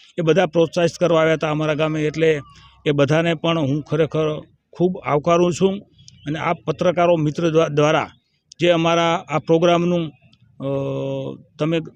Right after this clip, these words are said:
એ દિવસે પણ ખૂબ સરસ મજાનું ત-, આપના માધ્યમથી પ્રસારણ કર્યું હતું અને WhatsApp ગ્રુપમાં આપના માધ્યમથી ખૂબ સુંદર પ્રચાર પ્રસાર કર્યો હતો. ઘણા બધા બીજા પણ મિત્રો આવવાના હતા, પણ એ અન્ય સંજોગોના કારણે આજે આવી ન શક્યા. પણ ખૂબ સરસ મજાનો અમારા ગામે આજે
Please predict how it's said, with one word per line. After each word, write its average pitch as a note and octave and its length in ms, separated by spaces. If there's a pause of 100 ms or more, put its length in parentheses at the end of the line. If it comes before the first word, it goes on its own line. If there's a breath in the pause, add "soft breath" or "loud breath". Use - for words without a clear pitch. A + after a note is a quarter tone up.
એ E3 140
દિવસે F#3 300
પણ F3+ 200
ખૂબ G3 240 (100)
સરસ F#3 260
મજાનું F3 440
ત-, - 80
આપના E3+ 300
માધ્યમથી D#3+ 680 (380 soft breath)
પ્રસારણ E3+ 380
કર્યું E3+ 320
હતું E3+ 260
અને D#3+ 260 (420)
WhatsApp F3 320
ગ્રુપમાં E3 560
આપના E3 240
માધ્યમથી D#3 640 (360 soft breath)
ખૂબ G#3+ 160 (100)
સુંદર F#3+ 380
પ્રચાર E3 420
પ્રસાર D3+ 340
કર્યો C3+ 180
હતો. A2 200 (500 soft breath)
ઘણા E3 200
બધા F3+ 420
બીજા E3+ 340
પણ G3 140
મિત્રો F#3 260
આવવાના F3+ 300
હતા, D#3+ 140
પણ E3 180
એ E3 60
અન્ય F3 280
સંજોગોના E3+ 520
કારણે E3 280
આજે E3 280
આવી D#3+ 180
ન D#3 80
શક્યા. D3+ 420 (420 soft breath)
પણ F#3 140
ખૂબ G#3 260
સરસ F#3+ 340
મજાનો F#3+ 380
અમારા F3+ 260
ગામે F3 260
આજે E3 340